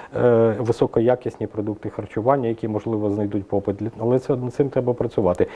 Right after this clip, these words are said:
Для цього потрібні інвестиції. От стосовно інвестицій, у мене дуже велике питання, оскільки інвестиції іноземні поки що ми не будемо очікувати в наступному році, оскільки фактором основним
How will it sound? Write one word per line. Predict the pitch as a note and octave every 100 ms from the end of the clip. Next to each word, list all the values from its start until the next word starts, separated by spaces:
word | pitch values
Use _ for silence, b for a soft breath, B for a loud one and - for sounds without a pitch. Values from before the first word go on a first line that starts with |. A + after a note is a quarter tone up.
| B -
Для | A2
цього | D#3 D3+
потрібні | D3 B2 B2 A#2 A2+
інвестиції. | A2+ G#2+ - D#2 - D2 D#2+ _ _ _ _ B B B B
От | A#2+ A2+
стосовно | - B2 C#3+ C3+
інвестицій, | B2+ B2 - D#3 C3
у |
мене | A#2+ A#2+
дуже | B2 C3+ B2+
велике | A#2+ C3 -
питання, | - B2 C3 G#2+ F#2
оскільки | F2 - A2+ - A#2 B B B A#2
інвестиції | A#2+ A#2+ - C3 C3 F#3 E3+ C3
іноземні | B2 A2+ A#2 A2 G#2+
поки | G#2 A2 G#2+
що | - A2+
ми | A2+
не | A#2
будемо | C3 D3 A2+
очікувати | G2+ G#2 - G2 F#2+ G#2+
в |
наступному | F#2+ - G2 G2+ G#2
році, | G2 F#2 F#2+
оскільки | F2 - G#2+ - G2 B B B B - -
фактором | - C3+ - G2 F2 E2+
основним | F#2+ - G2+ G2 F#2